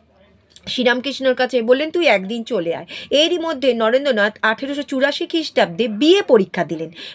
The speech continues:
পরীক্ষা দেবার পরই তার বাবা হঠাৎ মারা গেলেন, দেহত্যাগ করলেন। নরেন্দ্রনাথ বড় ছেলে, কাজেই সংসারে ভারটিও তার ঘাড়ে পড়ল।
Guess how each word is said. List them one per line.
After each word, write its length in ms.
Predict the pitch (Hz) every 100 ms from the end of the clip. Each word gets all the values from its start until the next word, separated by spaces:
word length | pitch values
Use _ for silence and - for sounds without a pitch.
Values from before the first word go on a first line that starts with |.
| -
পরীক্ষা 400 | 294 349 - 330
দেবার 360 | 233 233 285
পরই 340 | 294 269 247 220
তার 180 | 247 247
বাবা 420 | 208 202 214 226 -
হঠাৎ 280 | 214 254 262 202
মারা 280 | 151 151
গেলেন, 360 | 151 143 151 170
দেহত্যাগ 480 | 214 202 185 156 147
করলেন। 220 | 165 160 170 - - - 233
নরেন্দ্রনাথ 680 | 269 262 311 320 226 208
বড় 340 | 226 240 208 220
ছেলে, 320 | - 151 165 - -
কাজেই 260 | 277 277 277
সংসারে 440 | 294 277 294 269
ভারটিও 540 | 233 240 240 - 254 254
তার 240 | 247 214
ঘাড়ে 240 | 226 226
পড়ল। 360 | 220 220 202